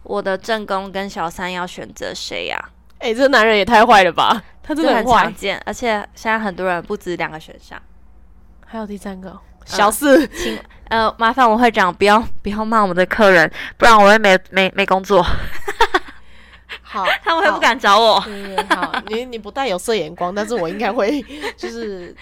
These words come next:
Speaker 1: 幸好您不是塔罗师。嗯。
Speaker 2: 对，我不是塔罗师。
Speaker 1: 好啦，就是呢，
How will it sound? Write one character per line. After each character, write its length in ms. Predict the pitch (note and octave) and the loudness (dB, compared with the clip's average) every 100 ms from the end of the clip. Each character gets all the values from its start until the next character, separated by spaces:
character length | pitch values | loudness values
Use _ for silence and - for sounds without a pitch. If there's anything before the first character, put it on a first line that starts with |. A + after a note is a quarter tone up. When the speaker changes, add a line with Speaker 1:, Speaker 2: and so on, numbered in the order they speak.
| B3+ | -20
Speaker 1:
幸 260 | - D4+ D4+ | -16 -12 -10
好 140 | F#3+ | -10
您 200 | D#3+ D#3+ | -10 -14
不 80 | F3+ | -16
是 140 | F3 | -14
塔 160 | G3 G#3 | -12 -12
罗 220 | - - | -12 -14
师。 360 | - - - - - | -16 -20 -20 -20 -18
嗯。 200 | B3 G#3+ | -16 -14
Speaker 2:
对， 100 | G3 | -16
我 40 | F#3 | -20
不 120 | F#3+ | -20
是 100 | G3 | -20
塔 160 | G3 - | -20 -20
罗 180 | - F#3+ | -20 -20
师。 220 | - - - A#3 _ | -20 -20 -20 -20 _
Speaker 1:
好 180 | - F3 | -14 -8
啦， 180 | F3+ - - - | -10 -10 -20 -14
就 140 | - D#4 | -4 -4
是 180 | D#4 E4+ | -4 -6
呢， 280 | D4+ C#4 | -2 -2